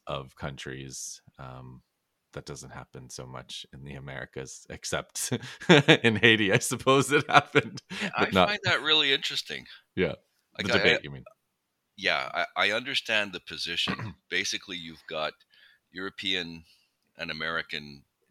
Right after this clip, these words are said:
Speaker 2: you know, uh, imperialists and, and the transatlantic slave trade, which is on a scale way beyond what, you know,
Speaker 1: Yeah.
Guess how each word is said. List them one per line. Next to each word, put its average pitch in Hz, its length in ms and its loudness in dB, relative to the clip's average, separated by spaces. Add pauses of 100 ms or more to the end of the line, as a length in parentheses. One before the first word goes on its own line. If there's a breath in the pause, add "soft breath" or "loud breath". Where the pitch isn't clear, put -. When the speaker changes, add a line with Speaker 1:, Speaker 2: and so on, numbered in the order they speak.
(140)
Speaker 2:
you 82 80 -20
know, 64 320 -12
uh, 62 240 -12
imperialists 80 880 -8 (920 soft breath)
and, 80 180 -8
and 80 160 -8
the 78 200 -10
transatlantic 82 580 -4
slave 80 300 -2
trade, 64 280 -6
which - 420 -2 (760)
is 95 160 -6
on 95 180 -2
a 92 60 -4
scale 87 520 0 (220)
way 78 720 -2 (280)
beyond 67 560 -10 (200)
what, 64 200 -12 (720)
you 69 80 -14
know, 58 120 -12
Speaker 1:
Yeah. 95 120 -8